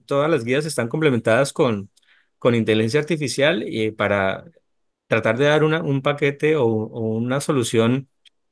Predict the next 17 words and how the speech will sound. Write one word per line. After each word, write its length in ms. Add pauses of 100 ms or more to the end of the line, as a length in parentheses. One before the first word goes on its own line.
(120)
eh, 600 (120)
de, 180
de 140
óptima 360
calidad. 460
Y, 240
y 40
bueno, 220
hasta 160
ahora 140
el, 140
el 100
feedback 380
que 80
he 20
tenido 460
de 260